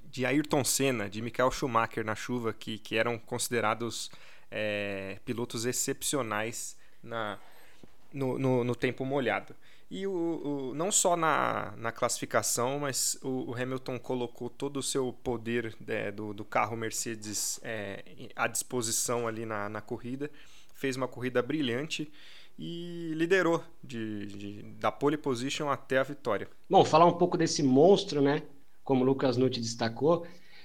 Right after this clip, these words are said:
Speaker 2: eu até fiz uma anotação que o Hamilton, ele não, ele não alivia pra ninguém, na verdade, né? Ele liderou a corrida inteira, falando da corrida de hoje. O único momento que ele não ficou na liderança é quando ele fez a pausa, né, no box. Então, o Bottas conseguiu assumir a liderança, mas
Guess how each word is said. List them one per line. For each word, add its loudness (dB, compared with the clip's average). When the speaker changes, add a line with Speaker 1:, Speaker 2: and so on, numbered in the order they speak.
Speaker 2:
eu 2
até 6
fiz 0
uma 6
anotação 6
que 2
o 10
Hamilton, 8
ele 10
não, 8
ele 4
não 8
alivia 6
pra 2
ninguém, 8
na 10
verdade, 6
né? 4
Ele 2
liderou 10
a 8
corrida 8
inteira, 8
falando 4
da 4
corrida 2
de 4
hoje. 4
O 8
único 10
momento 12
que 4
ele 10
não 12
ficou 8
na 12
liderança 8
é 4
quando 6
ele 4
fez 4
a 6
pausa, 6
né, 12
no 12
box. 4
Então, 6
o -4
Bottas 8
conseguiu 8
assumir 8
a 6
liderança, 8
mas 6